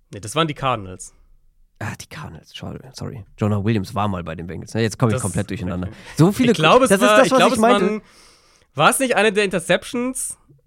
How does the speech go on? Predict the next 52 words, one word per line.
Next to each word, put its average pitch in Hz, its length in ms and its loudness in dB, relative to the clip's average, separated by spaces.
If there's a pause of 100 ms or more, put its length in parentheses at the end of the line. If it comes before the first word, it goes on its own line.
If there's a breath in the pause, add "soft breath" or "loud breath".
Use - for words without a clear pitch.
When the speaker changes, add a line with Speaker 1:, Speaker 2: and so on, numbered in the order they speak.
Speaker 1:
Ähm, 180 560 0
Speaker 2:
Stimmt. 202 960 -2 (560)
Speaker 1:
die 175 100 -4
sie 170 140 -6
zurückgetragen 202 600 -4
haben 196 200 -2
und 151 140 -6
dann 170 160 4
aber 175 160 0
lässt 170 180 -2
er 170 60 -4
den 156 120 -4
Ball 185 220 -2
fallen 233 420 -6
vor 220 120 -10
der 226 80 -8
Endzone, 220 240 -14
was - 140 -12
nicht - 80 -10
Speaker 2:
Ah, - 40 -8
Speaker 1:
irgendwie - 160 -8
Speaker 2:
ich - 80 -12
Speaker 1:
sowas? - 100 -12
Speaker 2:
krieg's - 140 -12
nicht 117 100 -4
mehr 104 120 -4
zusammen. 113 220 -8 (120)
Ich 165 180 -2
hab 247 160 0
ja 247 160 2
am 175 120 -2
Anfang 220 300 0
gesagt, 175 240 0
es 143 100 -6
ist 143 140 -6
so 214 120 0
viel 220 220 -6
passiert 170 460 -4
und 151 100 -14
ich 139 120 -8
krieg - 220 -6
das 156 180 -2
alles 180 220 -2
in 160 60 -4
Speaker 1:
<laughs> - 20 2
Ja. 170 60 4
Speaker 2:
meinem 151 120 0
Kopf - 220 -4
überhaupt 151 340 2
Speaker 1:
Ja. 151 80 2
Speaker 2:
nicht 156 120 4
mehr 156 180 2